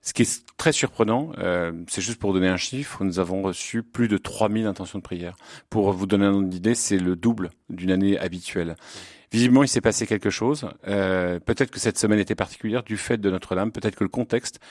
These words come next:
faisait aussi qu'il y avait, euh, il y avait comme ça une, une, une vague immense de prières qui partaient comme ça vers Thésée.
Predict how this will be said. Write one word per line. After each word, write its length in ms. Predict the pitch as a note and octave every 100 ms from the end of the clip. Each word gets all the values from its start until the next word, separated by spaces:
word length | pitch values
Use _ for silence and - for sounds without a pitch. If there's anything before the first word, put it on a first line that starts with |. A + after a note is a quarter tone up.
| - _
faisait 260 | - F#2+ G2
aussi 320 | F#2 - A#2+
qu'il 240 | - F#2+ E2+
y 60 |
avait, 220 | F2+ G2+ G#2
euh, 320 | F2 E2 D#2+
il 80 | E2
y 60 | F2+
avait 180 | E2 F#2+
comme 200 | F2+ E2
ça 180 | G#2
une, 260 | G2 E2+ D2 - - -
une, 200 | F#2 F#2
une 180 | F2+ E2+
vague 260 | E2+ G#2+ -
immense 460 | - A2 G#2 A#2 -
de 60 | F#2
prières 420 | - G2 F#2+ G#2
qui 120 | -
partaient 280 | - - -
comme 140 | F2+ E2
ça 120 | G2
vers 100 | E2+
Thésée. 320 | - D#2+ E2+